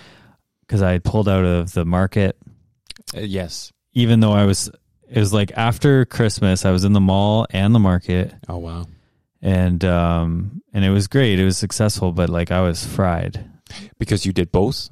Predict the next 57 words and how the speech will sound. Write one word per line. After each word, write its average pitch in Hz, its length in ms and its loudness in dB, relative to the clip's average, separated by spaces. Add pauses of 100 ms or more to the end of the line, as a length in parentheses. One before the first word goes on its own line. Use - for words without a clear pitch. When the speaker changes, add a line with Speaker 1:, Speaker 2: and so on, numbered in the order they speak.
(100)
Speaker 2:
Did 110 140 0
Speaker 1:
Yeah. 92 260 4
Speaker 2:
you, - 60 -6 (100)
like, 92 240 -4
you 92 120 0
appeared 98 400 -4
there 104 140 0
every 98 200 -2
day 98 300 -2
and 98 100 -6
then 127 60 4
you 131 60 4
Speaker 1:
No, 123 140 4
Speaker 2:
went 120 120 4
to 104 40 0
Speaker 1:
I 127 40 2
Speaker 2:
the 131 60 2
Speaker 1:
wasn't 131 260 2
Speaker 2:
market - 120 -4
too? 156 340 2 (800)
Speaker 1:
It 131 100 2
wasn't 127 260 6
always 110 220 4
me 107 220 4
there. 82 240 2
It 85 140 0
was 90 120 0
just, 98 160 0
Speaker 2:
Okay. 95 160 0
Speaker 1:
like, - 80 -4
I 90 100 0
was 92 120 2
managing 92 500 2
it. 90 200 2
I 87 120 2
had 87 240 -2
people 92 300 -2
in 87 80 0
there, 85 160 0
but 85 180 -2
it's 87 160 -6
just, 95 200 -2
like, 87 380 -4 (760)
you 95 100 -2
know, 87 140 0
your 85 100 -2
brain's 90 300 0
a 90 60 -2
hundred 98 320 -2
percent 90 280 -2
focused 90 360 -4
on 87 180 0
it 80 80 -4 (580)
all 85 160 -2
day 85 180 -2
long. 85 420 0
And 85 440 -4